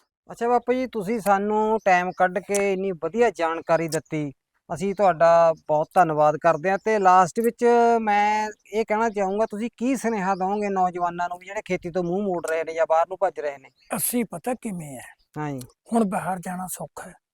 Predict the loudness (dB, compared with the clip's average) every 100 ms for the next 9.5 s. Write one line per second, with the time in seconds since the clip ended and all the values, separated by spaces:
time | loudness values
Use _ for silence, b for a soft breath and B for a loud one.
0 | -8 -6 -6 -6 -8 -6 -6 -8 _ -4
1 | -4 -4 -6 -6 -8 -10 -10 -10 -10 _
2 | _ -4 -2 -2 -6 -16 _ _ 4 4
3 | -2 2 2 2 0 -6 -8 -10 -6 -2
4 | -4 -4 -6 -4 -4 -4 -6 -8 -8 -6
5 | 0 -2 -2 -4 2 2 2 -4 -6 -4
6 | -4 -4 -2 -2 -2 -6 -4 -8 -8 -4
7 | -2 -4 -8 _ _ _ _ 4 8 8
8 | 8 6 6 4 -4 -4 -6 4 6 6
9 | 4 -4 -2 0 0